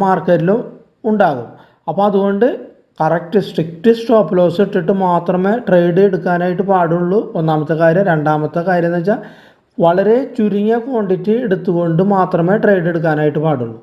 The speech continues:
ആദ്യമേ ഇതാണ് അഭ്യർത്ഥിക്കാനുള്ളത്. രണ്ടാമത്തെ കാര്യം എന്ന് വെച്ചാൽ ഇതൊരു എഡ്യൂക്കേഷൻ വീഡിയോ ആയിട്ട് മാത്രം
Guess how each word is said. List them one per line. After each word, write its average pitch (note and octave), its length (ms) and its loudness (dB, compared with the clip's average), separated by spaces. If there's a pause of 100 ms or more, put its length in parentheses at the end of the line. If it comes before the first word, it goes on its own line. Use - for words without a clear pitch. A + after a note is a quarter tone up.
(760)
ആദ്യമേ F3 320 2 (140)
ഇതാണ് F#3 360 2
അഭ്യർത്ഥിക്കാനുള്ളത്. C#3+ 760 -2 (240)
രണ്ടാമത്തെ E3 520 2
കാര്യം G3+ 200 2
എന്ന് G3+ 100 0
വെച്ചാൽ G#3 260 0 (760)
ഇതൊരു A3 260 4 (180)
എഡ്യൂക്കേഷൻ F#3 520 -2 (120)
വീഡിയോ G3 280 0
ആയിട്ട് F#3+ 260 0
മാത്രം F3+ 280 0